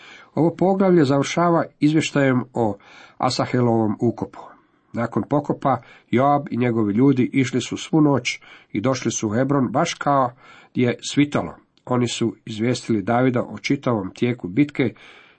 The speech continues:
i događaja koji su se zbili nakon nje. Cijenjeni slušatelji, a sad... Pogledajmo što nam govori treće poglavlje druge Samuelove knjige. Nastavlja se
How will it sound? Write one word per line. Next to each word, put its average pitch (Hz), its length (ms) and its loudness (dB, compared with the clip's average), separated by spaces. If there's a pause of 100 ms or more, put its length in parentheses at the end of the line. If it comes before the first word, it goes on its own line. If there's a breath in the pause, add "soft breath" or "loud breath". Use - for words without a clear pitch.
(140)
i 85 260 0
događaja 120 560 0
koji 104 360 -4
su 101 480 -8
se - 200 -8
zbili 110 380 0
nakon 101 360 -8
nje. 92 220 -10 (2250 soft breath)
Cijenjeni 117 400 0
slušatelji, 123 600 0 (240)
a 117 140 -8
sad... 117 240 -4 (1200 soft breath)
Pogledajmo 120 680 2
što - 240 -2
nam 110 200 0
govori 110 440 0
treće 98 340 -8
poglavlje 104 640 -4
druge 101 260 -6
Samuelove 95 600 -6
knjige. 85 340 -12 (2250 soft breath)
Nastavlja 123 540 0
se 113 300 -4